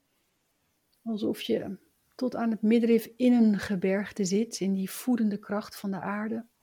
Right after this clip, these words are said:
Het hele bekken stevig en sterk en aanwezig. Super, super krachtig. En daarboven veel eiler. De zon, alsof het hart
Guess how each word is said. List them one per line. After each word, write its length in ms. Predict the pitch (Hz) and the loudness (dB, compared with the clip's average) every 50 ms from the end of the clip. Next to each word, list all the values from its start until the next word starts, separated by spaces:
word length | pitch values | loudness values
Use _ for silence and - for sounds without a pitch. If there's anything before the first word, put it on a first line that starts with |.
| _ _ _ _ _ _ _ _ _ _ _ _ | _ _ _ _ _ _ _ _ _ _ _ _
Het 200 | _ _ _ - | _ _ _ -8
hele 360 | 190 220 240 247 226 220 185 | -4 0 2 4 4 2 2
bekken 320 | - 202 202 220 - 214 196 | 2 -2 -2 -2 -2 -4 -4
stevig 640 | - - - - 175 180 240 233 233 - 226 - 220 | -4 -2 0 2 2 2 2 0 0 -4 -6 -4 -4
en 80 | 202 | -2
sterk 680 | - - - - - 220 220 226 247 240 240 - - - - | -2 -2 -2 0 2 0 2 2 -2 -4 -6 -12 -20 -14 -8
en 140 | 220 208 | -8 -6
aanwezig. 760 | 202 202 202 190 196 196 196 202 202 208 214 214 - - - _ _ _ _ _ _ _ _ _ _ _ _ _ _ _ _ _ _ _ _ _ _ _ _ - | -4 -4 -4 -2 0 0 0 0 0 -2 -4 -6 -8 -14 -18 _ _ _ _ _ _ _ _ _ _ _ _ _ _ _ _ _ _ _ _ _ _ _ _ -14
Super, 480 | - - - - 254 247 240 240 - 214 | -8 -6 -2 0 2 0 0 0 -6 -6
super 320 | - - 254 240 240 - | -4 0 -2 -2 -2 -4
krachtig. 840 | - - - 208 214 208 - - 220 220 233 226 - - - - _ _ _ _ _ _ _ _ _ _ _ _ _ _ _ _ _ _ _ _ _ _ _ - | -8 -4 -2 -2 -2 -2 -4 -6 -4 -4 -4 -6 -10 -18 -20 -20 _ _ _ _ _ _ _ _ _ _ _ _ _ _ _ _ _ _ _ _ _ _ _ -8
En 120 | 233 226 | -2 0
daarboven 800 | 226 233 220 190 226 254 294 330 330 294 - 233 214 208 214 208 | 2 2 4 6 8 8 8 8 8 6 6 4 4 4 4 2
veel 340 | 214 - - 262 254 - - | 0 2 4 4 4 4 4
eiler. 640 | - 220 220 220 220 208 190 185 190 202 202 185 _ _ _ _ _ _ _ _ _ _ _ _ _ _ _ _ _ _ _ _ _ _ | 4 4 6 6 4 4 4 2 0 -2 -4 -8 _ _ _ _ _ _ _ _ _ _ _ _ _ _ _ _ _ _ _ _ _ _
De 260 | - 220 226 214 214 | -8 -4 -2 -2 0
zon, 680 | 208 214 208 226 240 240 240 240 240 247 240 233 226 - - - 208 208 196 196 196 - | 2 2 4 6 6 8 8 8 6 6 4 2 -2 -6 -12 -12 -10 -10 -10 -10 -12 -8
alsof 420 | 208 214 214 208 - 226 214 - - | -6 -6 -6 -4 -6 -8 -10 -6 -4
het 240 | 208 208 208 - - | -4 -4 -4 -6 -16
hart 540 | - - - 240 240 240 - - - - | -14 -4 -4 -4 -4 -4 -8 -14 -14 -16